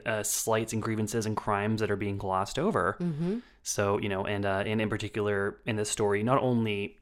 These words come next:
Speaker 1: does it have that national relevance, but also specifically as it pertains to Hollywood. Uh,
Speaker 2: Mm-hmm,
Speaker 1: since, you
Speaker 2: mm-hmm.
Speaker 1: know, we haven't mentioned it all, but of course the biggest story this year in Hollywood was, you know, the Harvey Weinstein bombshell and everything that has followed.
Speaker 2: Mm-hmm.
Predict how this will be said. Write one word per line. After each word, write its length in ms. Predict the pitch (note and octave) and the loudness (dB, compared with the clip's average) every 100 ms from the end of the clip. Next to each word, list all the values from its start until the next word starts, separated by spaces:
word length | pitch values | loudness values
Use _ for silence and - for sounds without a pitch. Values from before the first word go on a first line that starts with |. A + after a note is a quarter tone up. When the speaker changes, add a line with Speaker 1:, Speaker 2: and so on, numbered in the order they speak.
| _ | _
Speaker 1:
does 160 | - G#2+ | -8 -4
it 80 | G#2 | -2
have 280 | G2+ A2 | -2 -2
that 180 | G#2 G2+ | -2 -2
national 460 | A2+ A2+ C#3 - G#2+ | -2 -2 -2 -4 -2
relevance, 520 | G2 F2+ F#2 F#2 - - - - - | 0 0 -2 -4 -6 -12 -20 -20 -2
but 100 | - | 4
also 280 | A2+ B2 A2+ | 4 4 2
specifically 720 | A2 - - A2 A2 G#2 G2+ | 0 -2 -2 -2 -4 -4 -2
as 160 | G#2 G2+ | -2 -2
it 40 | |
pertains 360 | G2 A#2 G2 F#2 | -4 -4 -4 -4
to 80 | G#2+ | -2
Hollywood. 600 | A#2+ F#3+ G#2+ E2+ F2+ C#3+ - - - - - | 0 0 0 0 -4 -6 -16 -20 -20 -10 2
Uh, 40 | F#3+ F#3+ F#3 | 4 4 4
Speaker 2:
Mm-hmm, 80 | E3 | 2
Speaker 1:
since, 480 | D#3+ G3+ G3 D#3+ | 0 2 0 0
you 120 | D#3+ F#3+ | 0 0
Speaker 2:
mm-hmm. 240 | - - | -2 -8
Speaker 1:
know, 80 | - G2+ | -10 -10
we 120 | G#2 | -6
haven't 280 | G2+ F#2+ G2 | -4 -2 -2
mentioned 320 | G2+ G#2+ G#2 | -2 0 0
it 60 | G2 | 2
all, 260 | F#2+ F2+ F2+ | 2 2 0
but 180 | G2 | 0
of 80 | F#2+ | -2
course 180 | - G#2 | -2 -4
the 80 | G#2+ | -2
biggest 240 | G2+ G2+ | -4 -4
story 200 | - F#2+ | -4 -4
this 180 | F#2 F#2+ | -4 -4
year 140 | G2 G2 | -2 -4
in 40 | |
Hollywood 400 | G2 G2 F#2+ F#2+ | -4 -6 -4 -4
was, 540 | G2 G2+ F#2+ F#2+ F#2 - | -2 0 0 -2 -4 -6
you 120 | A2 | -4
know, 80 | G2 | -2
the 80 | |
Harvey 180 | G#2+ G#2 | -4 -4
Weinstein 460 | G2+ G2 G2+ - G2 | -2 -2 -2 -2 0
bombshell 420 | G2 G2 - G2+ | 0 -2 0 0
and 80 | G2 | 0
everything 320 | G2 G2 G2+ | -2 -2 -4
that 60 | F#2 | -4
has 160 | G2 | -6
followed. 440 | - A#2 A#2+ F#2+ - - - | 0 0 0 -2 -4 -6 -2
Speaker 2:
Mm-hmm. 300 | F3 D#3+ | 0 0